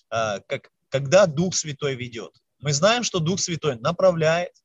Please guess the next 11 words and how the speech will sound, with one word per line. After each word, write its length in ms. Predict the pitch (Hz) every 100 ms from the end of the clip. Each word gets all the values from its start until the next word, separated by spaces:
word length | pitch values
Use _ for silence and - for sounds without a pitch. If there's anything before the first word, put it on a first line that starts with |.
| _ _ _ - - _ _
также 380 | 160 190 170 180
Он 240 | 165 175 160
научает 720 | 165 190 170 - 185 180 165
и 60 | 160
утешает. 640 | 151 151 - 131 90 73 _ _ _ _ _ _
Но 140 | 131
здесь 420 | 127 - 226 226
описывается, 720 | 170 - 190 - 165 147 - 117
что 220 | - 135
Он 140 | 135
ведёт. 380 | 123 120 110